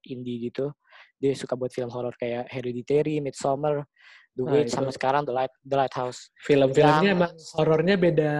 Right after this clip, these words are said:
Speaker 2: gitu ya, kayak lebih
Speaker 1: Iya, bukan horor,
Speaker 2: disturbing
Speaker 1: bukan
Speaker 2: horor
Speaker 1: horor-horor
Speaker 2: gitu.
Speaker 1: kayak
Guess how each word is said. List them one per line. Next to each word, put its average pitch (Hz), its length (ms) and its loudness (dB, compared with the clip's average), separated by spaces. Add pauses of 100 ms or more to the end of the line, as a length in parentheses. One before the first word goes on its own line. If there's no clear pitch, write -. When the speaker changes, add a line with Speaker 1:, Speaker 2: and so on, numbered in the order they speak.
(220)
Speaker 2:
gitu 147 240 -8
ya, 135 160 -2
kayak 127 240 -4
lebih 123 240 -4
Speaker 1:
Iya, 190 320 4
bukan 180 240 2
horor, 165 320 4
Speaker 2:
disturbing - 100 2
Speaker 1:
bukan 170 160 2
Speaker 2:
horor 156 220 4
Speaker 1:
horor-horor 165 320 6
Speaker 2:
gitu. 160 80 -8
Speaker 1:
kayak 160 360 2